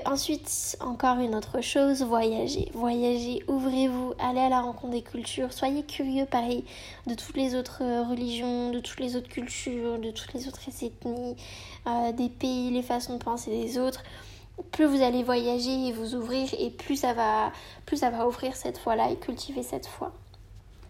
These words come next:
Et encore, et ensuite, pardon, la dernière chose qui est très, très importante, ça va toujours d'être dans ce travail, bien sûr, mais surtout d'être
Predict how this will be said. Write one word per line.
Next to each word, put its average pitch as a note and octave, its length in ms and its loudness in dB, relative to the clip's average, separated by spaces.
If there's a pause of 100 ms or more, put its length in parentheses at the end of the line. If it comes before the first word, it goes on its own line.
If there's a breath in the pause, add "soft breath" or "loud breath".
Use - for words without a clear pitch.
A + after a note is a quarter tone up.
(240)
Et B3+ 140 4
encore, A#3 400 0
et A#3+ 240 0
ensuite, C4+ 500 -2 (200)
pardon, A#3+ 400 0 (400 loud breath)
la A3 200 2
dernière B3 520 2
chose C4 360 0
qui - 200 -8
est A3 120 -8
très, - 260 -4
très A3+ 280 -6
importante, A#3 680 -6 (360 loud breath)
ça B3 160 4
va A#3 120 4
toujours C4+ 500 4 (200)
d'être A#3+ 600 -2
dans A#3 160 -2
ce A#3+ 140 -6
travail, A#3 420 2
bien A#3 160 -2
sûr, C4+ 320 4 (340 loud breath)
mais B3+ 80 0
surtout - 300 -2
d'être A#3 300 4